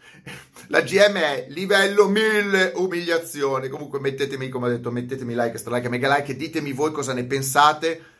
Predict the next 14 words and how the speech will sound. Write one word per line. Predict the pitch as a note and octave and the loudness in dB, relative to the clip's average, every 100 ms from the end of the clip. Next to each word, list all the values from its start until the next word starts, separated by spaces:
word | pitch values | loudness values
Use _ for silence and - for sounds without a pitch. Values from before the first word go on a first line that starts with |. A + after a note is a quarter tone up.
| _ _ _ | _ _ _
della | C3+ C#3+ C#3 | 0 0 -2
totale | C#3 C3+ D#3 D#3+ D#3 D#3 D3+ - _ _ - | -8 2 6 6 6 4 4 -2 _ _ -6
assenza | B2 - - E3 E3+ E3 D#3+ | -4 -4 -6 -4 -4 -4 -6
di | C3+ | -6
idee | C3+ D3 D3+ D3 C3 | -8 -4 -2 0 -2
nel | B2+ | -2
mondo | B2+ D3 C3+ | -4 -4 -2
delle | B2+ C3+ | -2 4
auto | C#3+ C#3 D3+ | 4 4 0
elettriche, | D3+ B2 B2 G#2+ B2+ B2+ B2 B2 _ _ _ _ _ _ _ - | 0 0 -2 -8 -6 -6 -6 -16 _ _ _ _ _ _ _ -10
che | D#3 | -6
a | D3 | -4
sto | - D#3 | -6 -8
punto | C#3 A3+ G3 A#3 C#3+ - _ | -6 -6 6 6 6 0 _